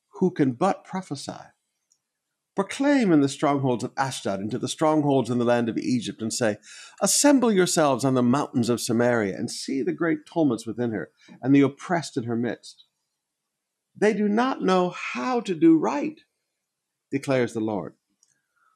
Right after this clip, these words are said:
"Those who store up violence and robbery are in their stronghold." Notice, they store up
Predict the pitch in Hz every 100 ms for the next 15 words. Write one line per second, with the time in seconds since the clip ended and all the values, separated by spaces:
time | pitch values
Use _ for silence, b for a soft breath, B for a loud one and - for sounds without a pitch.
0 | - 139 220 233 196 180 - 208 202 180
1 | 127 160 202 226 160 131 143 135 165 196
2 | 147 123 127 - - _ - 139 - 175
3 | 165 160 - 180 190 165 120 - 156 160
4 | 104 - _ _ - 127 - - - 175
5 | 170 147 165 220 - -